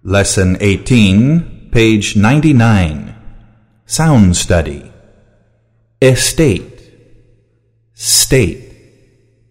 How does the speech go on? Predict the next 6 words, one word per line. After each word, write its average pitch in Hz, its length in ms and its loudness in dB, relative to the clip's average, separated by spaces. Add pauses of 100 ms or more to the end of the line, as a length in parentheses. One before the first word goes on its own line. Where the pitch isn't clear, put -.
(220)
Espy, 117 840 -2 (920)
spy. 87 760 -2 (1080)
Espouse, - 1000 -2 (840)
spouse. - 880 -4 (920)
Esteem, 113 920 0 (960)
steam. - 1120 -4